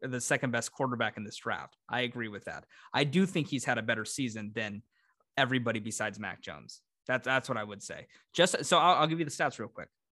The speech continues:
Um, Justin Fields has seven touchdowns, ten picks, fifty-eight percent completion percentage. Davis Mills completing sixty-six percent of passes, thirteen touchdowns, ten picks.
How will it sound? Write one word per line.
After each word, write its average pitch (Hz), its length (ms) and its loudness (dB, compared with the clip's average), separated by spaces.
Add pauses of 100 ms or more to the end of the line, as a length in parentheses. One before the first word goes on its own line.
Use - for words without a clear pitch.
(520)
Um, 117 320 0
Justin 156 260 4
Fields 170 240 4
has 147 140 2
seven 151 280 2
touchdowns, 143 440 -2
ten 147 240 -2
picks, - 480 -4 (260)
fifty-eight 143 420 0
percent 135 280 -4
completion 127 360 -6
percentage. 113 420 -8 (300)
Davis 160 300 6
Mills 156 360 2
completing 139 380 0
sixty-six 160 580 -2
percent 135 300 -4
of 113 100 -6
passes, 113 380 -2
thirteen 151 340 -2
touchdowns, 123 420 -2
ten 120 200 -2
picks. - 400 -10